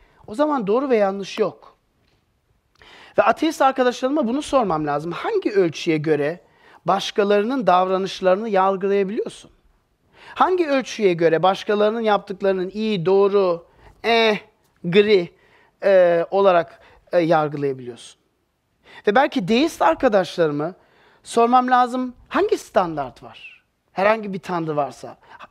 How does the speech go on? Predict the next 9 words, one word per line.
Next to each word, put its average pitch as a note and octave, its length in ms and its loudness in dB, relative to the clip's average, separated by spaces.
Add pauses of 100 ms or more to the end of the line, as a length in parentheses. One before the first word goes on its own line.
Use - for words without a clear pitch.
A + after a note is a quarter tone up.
(200)
Bu, G#3+ 240 -8
bu A3+ 120 -2
tanrı A#3 360 -2
nasıl? - 320 -6 (1300)
Müslüman A3+ 340 0
arkadaşlarıma A3 600 0
sormam G#3 320 2
gereken G3+ 340 2
soru, A3+ 440 0